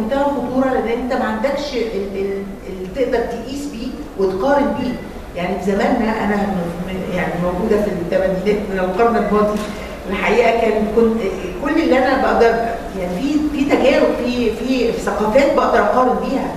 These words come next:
إنما في الجيل ده أو الجيل القادم مفيش ده. فمن هنا التنمية المستدامة أصبحت حتمية إن الثقافات دي تبقى مرسخة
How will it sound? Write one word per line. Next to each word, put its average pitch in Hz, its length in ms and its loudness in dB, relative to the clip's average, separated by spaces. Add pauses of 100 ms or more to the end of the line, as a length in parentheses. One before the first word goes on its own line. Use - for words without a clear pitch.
(260)
إنما 262 280 2
في 254 160 0
الجيل 269 380 -4
ده 269 120 2 (300)
أو 180 160 0
الجيل 240 280 -4
القادم 226 380 -2 (160)
مفيش - 340 -6
ده. - 60 -4 (360)
فمن 202 180 -2
هنا 320 260 -2 (120)
التنمية 226 460 0
المستدامة 247 760 -2
أصبحت - 300 -2 (200)
حتمية 233 560 -2 (420)
إن 202 80 -2
الثقافات 220 520 -2 (140)
دي 262 100 -6 (460)
تبقى 233 280 0
مرسخة 226 560 0